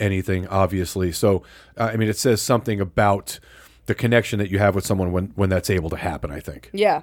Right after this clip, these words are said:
Speaker 2: yeah, it was very hot. So he gets up, cleans up for a second, comes back to the bed, lays with me. And that was really interesting, too, because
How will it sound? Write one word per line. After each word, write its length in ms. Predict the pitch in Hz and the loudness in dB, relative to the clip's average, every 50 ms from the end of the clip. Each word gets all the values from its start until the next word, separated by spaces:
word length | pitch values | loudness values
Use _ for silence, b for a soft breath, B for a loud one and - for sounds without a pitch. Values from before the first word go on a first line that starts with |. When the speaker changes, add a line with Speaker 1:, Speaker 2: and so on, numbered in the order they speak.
| _ _ | _ _
Speaker 2:
yeah, 180 | - - 185 165 | -4 0 0 0
it 40 | 139 | 0
was 140 | 185 190 202 | 0 0 2
very 180 | 202 190 185 | 2 2 2
hot. 280 | 180 185 175 160 135 - B B B B | 2 0 0 0 -2 -4 B B B B
So 140 | B - 262 | B 0 2
he 160 | 262 320 302 | 2 2 2
gets 180 | 285 294 277 - | 2 2 2 2
up, 160 | 277 254 254 | 2 0 0
cleans 280 | - - 269 262 240 247 | -2 -2 0 0 2 2
up 140 | 240 226 | 2 2
for 80 | - 247 | 2 2
a 80 | 226 226 | 2 2
second, 380 | - 220 196 - 220 185 110 | 4 2 2 2 0 -2 -2
comes 300 | - - 240 254 254 226 - | -4 -2 -2 -2 -2 0 2
back 240 | 240 202 208 214 - | 2 2 2 2 -2
to 100 | - 233 | -6 -4
the 100 | 208 196 | -4 0
bed, 340 | 185 196 185 180 185 180 - - | 2 4 4 4 4 2 0 -6
lays 360 | 196 190 190 214 285 269 247 | -4 0 0 0 0 0 0
with 220 | 214 202 196 - | -2 -2 -2 -2
me. 320 | 196 185 175 170 170 175 170 B B B B B B B - | -4 -4 -4 -4 -4 -6 -8 B B B B B B B 2
And 320 | 240 247 247 247 254 190 | 4 4 4 4 2 2
that 160 | 247 302 359 | 2 2 4
was 140 | 415 415 381 | 2 2 2
really 200 | 359 339 311 262 | 2 2 2 2
interesting, 460 | 262 262 - 269 247 226 - 233 208 | 2 0 2 2 2 2 2 -2 -4
too, 220 | 202 - - 247 214 | -4 -2 -2 -2 -2
because 580 | 190 214 202 - 233 220 202 202 196 196 196 | -2 -4 -2 2 4 6 6 6 4 2 -2